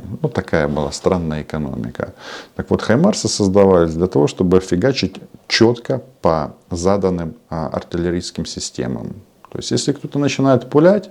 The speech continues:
а лучше, м, м, стрелять, а, на упреждение, а, одна ракета, м, вылетает из хаймарса, минимум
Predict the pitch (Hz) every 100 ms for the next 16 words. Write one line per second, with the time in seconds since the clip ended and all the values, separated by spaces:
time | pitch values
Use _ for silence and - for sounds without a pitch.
0 | - _ 131 104 101 - 87 80 78 73
1 | 67 - 76 69 - - - - 85 76
2 | - - - - - - 85 80 92 98
3 | 90 90 80 78 71 71 58 - - _
4 | _ - - _ - 80 67 60 50 -
5 | - - - 101 101 110 98 107 - 135
6 | - 78 55 82 82 - - - 80 92
7 | - 73 - - - - - - 101 101
8 | 90 92 82 78 82 - 85 95 110 110
9 | - - - - - 95 95 90 82 76